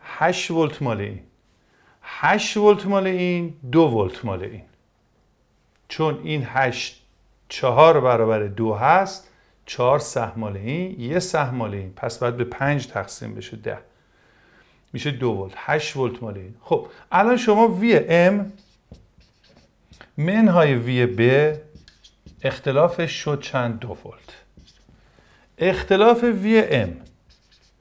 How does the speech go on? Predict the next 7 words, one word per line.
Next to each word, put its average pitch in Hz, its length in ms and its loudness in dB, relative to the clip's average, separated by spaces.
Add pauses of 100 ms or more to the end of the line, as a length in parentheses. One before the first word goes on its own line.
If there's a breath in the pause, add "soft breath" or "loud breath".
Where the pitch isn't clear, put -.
(240)
منهای 202 920 2
وی 180 300 2
آ 170 400 6 (1300)
اونم 208 300 2
شد 143 320 -2
هشت - 440 -10
ولت. - 100 -18